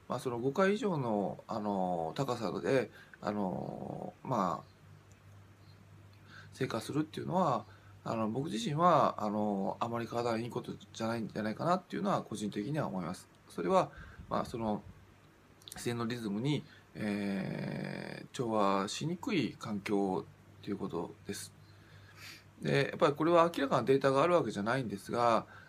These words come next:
あの、まあ、体にいいか悪いかっていうと、その原則に立ち返ると悪いんじゃないかなっていうふうに僕自身は思っているの、いる一つを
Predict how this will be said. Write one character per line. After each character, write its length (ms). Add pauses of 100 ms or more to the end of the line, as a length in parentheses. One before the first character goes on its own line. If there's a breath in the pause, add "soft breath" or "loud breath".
あ 120
の、 380
ま 100
あ、 20 (100)
体 280
に 100
い 40
い 40
か 80
悪 180
い 60
か 100
っ 40
て 160
い 20
う 40
と、 260
そ 100
の 100
原 140
則 160
に 80
立 180
ち 40
返 180
る 80
と 340
悪 200
い 20
ん 80
じ 100
ゃ 40
な 80
い 60
か 100
な 120
っ 60
て 140
い 40
う 40
ふ 80
う 20
に 320 (180)
僕 140
自 180
身 60
は 60
思 120
っ 40
て 160
い 160 (400)
る 80
の、 160 (360)
い 60
る 180
一 200
つ 140
を 220